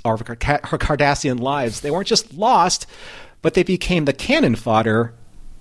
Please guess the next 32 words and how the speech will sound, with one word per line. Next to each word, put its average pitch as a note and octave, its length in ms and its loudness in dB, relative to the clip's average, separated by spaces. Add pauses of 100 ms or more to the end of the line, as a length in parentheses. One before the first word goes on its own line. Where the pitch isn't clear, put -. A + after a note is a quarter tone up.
(240)
for E3 440 2 (140)
Weyoun D3+ 680 4
and F#3+ 120 -2
the G3 60 -10
Founders E3+ 640 0
and F3 100 0
the E3+ 60 0
Dominion, D#3+ 360 0
who D3+ 100 -2
don't F#3+ 160 2
even F3 180 0
care B2+ 640 2 (520)
about B2 440 2
those G#2 240 0
lives, G#2+ 400 -2
replacing C#3+ 600 2 (260)
one G3+ 200 4
stock G#2+ 440 0
of - 80 -6
cannon A2 320 -2
fodder C#3 480 0 (640)
with F#3+ 420 0
now E3 220 4
this G#3+ 200 2
new G#3 280 4
stock B2 340 0
of A2+ 100 -2
cannon C#3+ 280 -2
fodder D#3+ 320 0
with E3+ 180 0
the G3 60 4
Breen. A3 420 -2